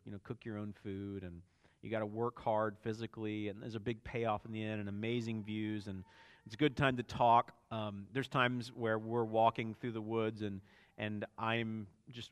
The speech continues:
I just wanna walk and be quiet, but this is the opportunity when all, when the kids are not there,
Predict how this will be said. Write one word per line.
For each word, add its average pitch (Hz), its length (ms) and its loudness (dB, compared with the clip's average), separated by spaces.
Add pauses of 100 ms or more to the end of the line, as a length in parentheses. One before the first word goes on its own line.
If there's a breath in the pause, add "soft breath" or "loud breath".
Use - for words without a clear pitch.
I 117 80 -2
just 113 160 -8
wanna 117 180 -2
walk 107 380 2
and 104 80 -4
be 104 80 -6
quiet, 107 460 0 (100)
but 104 160 -6 (360)
this 120 200 -8
is 113 80 -8
the 110 160 0
opportunity 113 400 0
when 104 100 -2
all, 104 120 2
when 104 160 -8
the 98 60 -8
kids 113 280 -4
are 117 40 -2
not 110 240 -2
there, 113 360 0